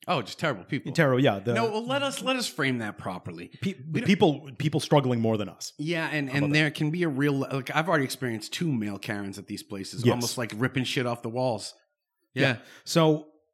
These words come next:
Speaker 2: you asked me, like, what's better. I would say,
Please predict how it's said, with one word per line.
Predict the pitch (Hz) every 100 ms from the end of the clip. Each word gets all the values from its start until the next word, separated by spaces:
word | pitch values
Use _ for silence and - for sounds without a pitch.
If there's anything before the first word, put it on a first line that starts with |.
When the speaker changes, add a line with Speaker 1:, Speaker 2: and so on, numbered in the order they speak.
| _
Speaker 2:
you | 143 185 214
asked | 185 -
me, | 160 160
like, | 117 110 107
what's | 127 127
better. | 110 123 131 139 - -
I | 131
would | 147 160
say, | - - 143 135 135 131 127 120